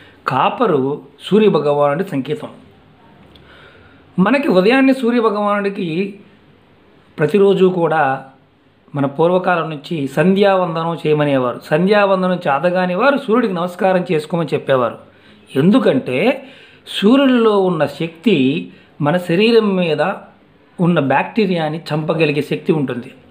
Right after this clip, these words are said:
అగ్నికి మాత్రమే ఆ శక్తి ఉంటుంది. అలాగే ఈ కాపర్కి కూడా అలాంటి శక్తే ఉంటుంది.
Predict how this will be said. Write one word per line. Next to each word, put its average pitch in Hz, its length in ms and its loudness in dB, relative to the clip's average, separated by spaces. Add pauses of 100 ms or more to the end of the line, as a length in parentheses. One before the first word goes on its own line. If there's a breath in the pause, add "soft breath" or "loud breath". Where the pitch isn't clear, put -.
అగ్నికి 165 360 0
మాత్రమే 185 440 0
ఆ 196 40 -2
శక్తి 147 300 -6
ఉంటుంది. 131 400 -4 (420 loud breath)
అలాగే 147 500 0 (300 loud breath)
ఈ 214 100 4
కాపర్కి 214 540 0
కూడా 165 440 2
అలాంటి 170 320 -4
శక్తే - 320 -2
ఉంటుంది. 127 460 -4